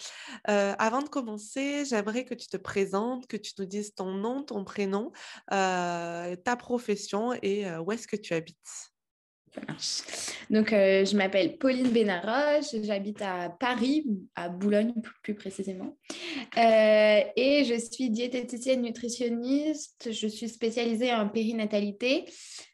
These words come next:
Speaker 2: Euh, j'ai eu mon diplôme en deux mille douze, donc ça commence à faire un petit moment maintenant. Et, euh, voilà, je pense que j'ai, euh, tout dit. <laughs> J'ai pas oublié de question.
Speaker 1: Non, c'est bon. Euh, du coup, ton parcours, t'as fait un B T S ?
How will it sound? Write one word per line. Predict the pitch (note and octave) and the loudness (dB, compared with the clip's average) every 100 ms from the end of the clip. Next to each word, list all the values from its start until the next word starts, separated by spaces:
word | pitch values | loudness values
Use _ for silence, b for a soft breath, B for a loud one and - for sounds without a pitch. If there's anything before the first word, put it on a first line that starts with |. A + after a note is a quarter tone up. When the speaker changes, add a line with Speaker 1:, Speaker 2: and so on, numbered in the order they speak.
| - | -6
Speaker 2:
Euh, | G#3 G3+ G3 | -4 -2 -2
j'ai | G3 G#3 | -2 -4
eu | |
mon | G3+ F#3 | -4 -6
diplôme | F#3+ G#3 A#3+ A3+ | -8 -2 2 2
en | F#3 | 0
deux | F3 A#3+ | -2 0
mille | B3 G#3 | 0 0
douze, | G3+ D4+ C#4 | 0 0 0
donc | A3 G3+ | -2 -4
ça | F#3+ | -8
commence | - A3+ B3 | -8 -10 -8
à | A3+ | -6
faire | G#3 F#3+ | -4 -6
un | - - | -8 -10
petit | - C#4+ | -2 2
moment | B3 A3+ A3+ | 2 0 -2
maintenant. | G3 G3 D#4 - _ B B B B _ | -2 -2 -4 -6 _ B B B B _
Et, | A#3+ B3 B3+ B3+ B3+ C4 C4 C4 C4 - | 0 2 4 4 4 4 6 6 2 0
euh, | A3 G#3+ G#3 G#3 G#3 G3+ F3+ | 0 2 0 0 -2 -4 -6
voilà, | D#3 - D3+ B3 | -2 0 -2 -4
je | - | -6
pense | G#3+ - | -8 -8
que | F#3+ | -12
j'ai, | - F3 E3+ E3 | -10 -12 -10 -10
euh, | E3 E3 E3 | -10 -12 -10
tout | G#3+ | -10
dit. | G3+ F#3+ - - | -10 -12 -18 -12
<laughs> | A#3+ A#3 A3 G#3+ - - _ - | -8 -6 -4 -6 -10 -20 _ -12
J'ai | F#3+ | -12
pas | - | -8
oublié | F#3+ F#3 | -8 -8
de | |
question. | F#3 - - - b b - | -12 -16 -18 -20 b b 2
Speaker 1:
Non, | A3+ G#3+ | 4 4
c'est | C4+ | 0
bon. | F#3+ F3 - D4 B3+ G#3 G3+ | 0 -2 -4 -10 -12 -2 4
Euh, | G3+ | 4
du | F3+ G3 | 4 -4
coup, | - | -6
ton | C#4 A3+ G#3 | -2 0 0
parcours, | G#3 - B3 - | -2 -4 -12 -4
t'as | A3 | -4
fait | F#3 - G3+ | -4 -4 -4
un | F#3+ F#3+ | -2 0
B | G3+ | -2
T | G#3 | 0
S ? | A3+ F#4+ - - | -4 -4 -10 -20